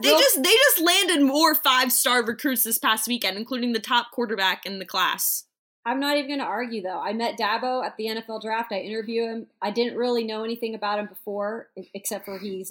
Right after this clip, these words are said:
Speaker 2: a good coach in terms of winning. I think he's great now. So now I'm just, like, on the Dabo train.
Speaker 1: All
Speaker 2: Wouldn't
Speaker 1: right.
Speaker 2: you, wouldn't you know? He did a dance move,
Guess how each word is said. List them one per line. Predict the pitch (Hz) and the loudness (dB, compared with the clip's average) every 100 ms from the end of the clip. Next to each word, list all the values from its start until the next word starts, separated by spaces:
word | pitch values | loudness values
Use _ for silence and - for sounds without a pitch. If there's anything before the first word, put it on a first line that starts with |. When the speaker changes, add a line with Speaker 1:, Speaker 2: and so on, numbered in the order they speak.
| - | -14
Speaker 2:
a | |
good | 180 202 - | -10 -10 -10
coach | 196 190 - | -8 -8 -10
in | 185 | -12
terms | 190 185 180 | -10 -10 -12
of | 165 _ _ _ _ | -18 _ _ _ _
winning. | 190 202 214 247 240 _ _ _ 202 | -12 -8 -6 -6 -8 _ _ _ 0
I | 220 220 208 _ - | 0 0 -4 _ -6
think | 220 208 | -6 -6
he's | 202 | -10
great | - 196 - | -10 -12 -12
now. | - - - | -16 -16 -14
So | - | -10
now | 190 190 185 | -6 -6 -6
I'm | 185 | -8
just, | 185 185 | -8 -8
like, | 175 170 | -8 -10
on | - 165 | -10 -10
the | |
Dabo | - 110 - - | -8 -10 -12 -16
train. | - - _ _ _ _ _ _ _ - | -18 -20 _ _ _ _ _ _ _ -8
Speaker 1:
All | 180 | -4
Speaker 2:
Wouldn't | 233 | -2
Speaker 1:
right. | 320 | -4
Speaker 2:
you, | - _ _ | -8 _ _
wouldn't | 226 240 240 | 0 0 -2
you | |
know? | 214 180 | -4 -4
He | 226 | -2
did | 233 269 | 0 2
a | |
dance | 247 247 254 - | 2 0 -2 -6
move, | 247 233 | -6 -6